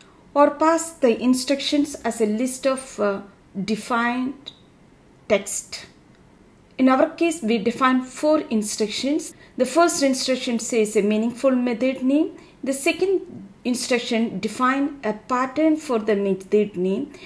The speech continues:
where it start with test underscore and end with a, a suffix of expected behavior. And wherever it is possible, use the data-driven test cases with inline data.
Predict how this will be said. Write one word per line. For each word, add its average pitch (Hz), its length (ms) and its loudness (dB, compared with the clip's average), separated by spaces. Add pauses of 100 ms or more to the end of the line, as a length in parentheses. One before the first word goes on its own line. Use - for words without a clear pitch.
(140)
where 220 340 8
it 214 200 0
start 269 540 -2
with 240 340 -6
test 277 320 -2
underscore 208 600 -4 (140)
and 202 300 -4
end 285 280 2
with 233 240 0
a, 208 220 2 (240)
a 269 140 6
suffix 302 520 2
of 226 280 0
expected 220 640 -4
behavior. 185 600 -2 (360)
And 214 180 4
wherever 220 340 8
it 233 220 2
is 240 180 -6
possible, 254 520 -2
use 269 380 -2
the 226 160 0
data-driven 294 720 2
test 190 300 -2
cases 190 460 -2
with 185 280 -4
inline 220 560 0
data. 202 380 -2